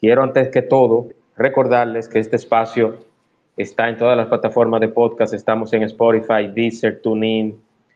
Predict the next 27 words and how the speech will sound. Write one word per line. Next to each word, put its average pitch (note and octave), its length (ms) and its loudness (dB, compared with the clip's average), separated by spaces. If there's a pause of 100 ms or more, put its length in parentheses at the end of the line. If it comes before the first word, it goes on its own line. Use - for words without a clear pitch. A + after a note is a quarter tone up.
(140)
Estamos A2 580 -4
también G#2+ 600 -2
en G#2 160 -6
Amazon A2+ 420 -4
Podcast, G#2+ 560 -2
en G2 140 -6
Google A#2 320 2
Podcast, A2 720 -2 (800)
en G#2+ 320 0
Samsung B2 640 -4
Podcast, A2+ 460 0
en G#2 320 -6
la A2 160 -2
que A#2 80 -6
usted C#3 220 -2
considere. F#2 640 -2
Usted G2 180 -4
solamente G#2+ 480 -2
escribe G#2+ 400 -2
Espacio A2+ 320 -2
de A2 80 -4
Juan G#2+ 160 -8
Manuel A2+ 280 -6
y G#2 40 -2
ahí G2+ 160 -4
encontrará G2+ 560 -4
los G2 340 -4